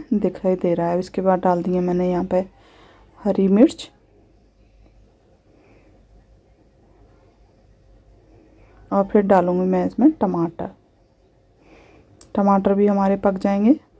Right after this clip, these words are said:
इस सब्ज़ी को mix कर देते हैं, और इसके स-,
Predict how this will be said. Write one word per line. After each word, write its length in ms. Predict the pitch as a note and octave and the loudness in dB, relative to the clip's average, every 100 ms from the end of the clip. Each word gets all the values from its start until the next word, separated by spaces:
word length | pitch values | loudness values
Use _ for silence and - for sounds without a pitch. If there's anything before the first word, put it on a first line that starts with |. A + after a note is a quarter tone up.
| _ _ _ _ _ _ _ _ _ - _ _ - - - - - - _ _ _ _ _ | _ _ _ _ _ _ _ _ _ -20 _ _ -18 -18 -20 -20 -20 -20 _ _ _ _ _
इस 260 | C#4 G3 - | -6 -6 -4
सब्ज़ी 300 | G3 F#3+ G3+ | -4 -4 -2
को 120 | G3+ | 0
mix 300 | G3 G3 - | 0 0 -4
कर 240 | - G3 | -4 0
देते 260 | F#3 F#3 F#3+ | 0 -2 -2
हैं, 220 | F#3+ G#3+ D#4 _ _ _ _ _ - - _ - | -2 -4 -8 _ _ _ _ _ -20 -20 _ -14
और 140 | - | -6
इसके 420 | - A3 - A3 G#3+ | -2 -2 0 0 0
स-, 140 | - | -2